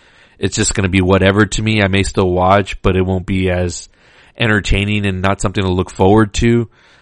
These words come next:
The only thing right now that could keep me a hold and grab me would be C M Punk returning in some fashion somewhere, whether it be A E W or wherever. Uh, so <laughs> sa-, if you're listening to this, C M Punk, save me.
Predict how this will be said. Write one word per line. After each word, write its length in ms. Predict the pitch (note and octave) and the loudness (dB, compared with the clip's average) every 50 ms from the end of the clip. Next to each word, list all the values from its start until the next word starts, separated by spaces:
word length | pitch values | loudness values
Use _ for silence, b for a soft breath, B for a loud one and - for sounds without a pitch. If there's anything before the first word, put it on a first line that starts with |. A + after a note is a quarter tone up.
| b b b | b b b
The 100 | G#2+ G#2 | -4 -2
only 140 | A2+ A#2 | -2 -2
thing 120 | G2+ B2+ A2 | -2 0 0
right 140 | A2+ A2+ A2 | 0 0 0
now 120 | A#2 A2+ | 0 0
that 100 | A2+ A2 | -2 -2
could 180 | - G#2+ F#2 - _ _ - | -4 -6 -10 -12 _ _ -12
keep 260 | - - A#2+ A2+ - | -10 -10 -10 -10 -6
me 140 | B2+ A#2+ A2+ | -4 -2 -2
a 100 | G#2+ G2+ | -2 -2
hold 380 | - A2 G#2 G#2+ G#2+ A2 G#2+ | -2 0 0 0 0 -2 -2
and 200 | G2+ F#2+ F#2 F2+ | -4 -6 -8 -8
grab 400 | - - G#2 G2+ G2 G2+ G#2+ G#2+ | -6 -2 0 0 2 0 -2 -2
me 200 | A2 A2+ A#2 A#2+ | -4 -4 -4 -4
would 240 | A#2 G#2+ G#2 F#2+ F2+ | -2 -2 -2 -2 -2
be 440 | F2+ G#2 G2+ G2 G2 F#2+ F#2+ F#2+ - _ _ _ _ _ _ _ - | -2 -2 0 0 0 -2 -4 -4 -8 _ _ _ _ _ _ _ -10
C 200 | - - B2 A2 | -6 -4 -4 -4
M 100 | A2 G2+ | -4 -4
Punk 260 | - A2 G#2 F#2+ - | -4 -6 -4 -4 -4
returning 440 | G2+ F#2 - - G#2+ G2+ G2+ F#2+ G2 | -6 -6 -4 -4 -4 -2 -2 -2 -4
in 100 | F#2+ F2+ | -4 -2
some 220 | - G2+ G2 F#2 | -2 -2 -2 0
fashion 420 | - F#2+ F2 F2+ - - F#2+ E2+ | 0 -2 -2 -2 -4 -8 -12 -14
somewhere, 480 | - - F2+ F2 F2 E2+ E2 E2 E2 - b b b b b b b b b | -14 -12 -12 -12 -10 -12 -12 -12 -14 -16 b b b b b b b b b
whether 220 | b F#2+ F#2 G2 F#2+ | b -2 0 0 0
it 80 | F2+ | 0
be 220 | F#2 G2 G2 - G2 | 0 -2 -4 -4 -4
A 60 | G2+ | -2
E 180 | G2+ G#2 G#2 | -2 -2 0
W 400 | F#2+ F#2+ G2 F#2+ F#2+ G2 G2+ G2 | 0 0 0 0 0 0 0 0
or 100 | F#2+ F2+ | 0 0
wherever. 640 | F2 F2+ F#2+ F#2 F2+ F2+ F#2+ F2 F2 E2 D#2+ D#2 - b b b b b b b b b b | 2 2 4 4 4 2 0 -2 -4 -6 -8 -8 -10 b b b b b b b b b b
Uh, 240 | F2 F2 E2 E2 E2 | -8 -6 -6 -6 -4
so 160 | - - F2+ | -2 -2 -2
<laughs> 20 | |
sa-, 180 | - - - G#2+ | 0 0 0 2
if 180 | - - A#2 | 2 2 2
you're 100 | G#2+ A2 | 4 6
listening 300 | G#2+ A#2 - - A#2+ A2+ | 6 4 4 2 0 2
to 60 | A2+ A2+ | 2 2
this, 120 | A2 - | 2 2
C 140 | - A#2+ A2+ | 0 0 -2
M 100 | A2 G2+ | 0 0
Punk, 320 | - G#2+ G#2 G2+ G2 - B B B B B | 0 0 0 -2 -4 -10 B B B B B
save 400 | B - - G#2 G2+ G2+ F#2 F2 | B -2 0 2 2 2 2 2
me. 300 | F2+ F2+ F2+ E2+ E2 | 0 -2 -2 -4 -6